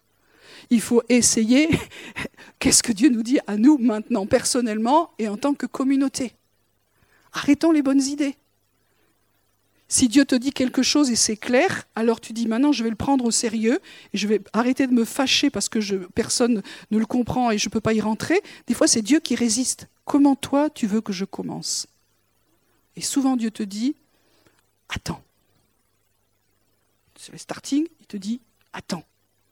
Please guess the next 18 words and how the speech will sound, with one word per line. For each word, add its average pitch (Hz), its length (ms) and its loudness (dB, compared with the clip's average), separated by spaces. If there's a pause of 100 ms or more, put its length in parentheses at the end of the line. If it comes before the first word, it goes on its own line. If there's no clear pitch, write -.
(260)
Pourquoi - 260 -2
je 233 120 -6
dois 220 140 0
attendre ? 311 300 -2 (420)
Parce - 120 -4
que - 80 -2
là, 294 120 4
ta 202 120 -4
chair, 277 260 -2
elle 220 60 0
est 202 60 0
fin - 180 -4
excitée. 226 500 -6 (1900)
Elle 196 160 -4
a 196 80 -4
besoin 240 460 0
de 214 160 -2
mourir. 196 760 -4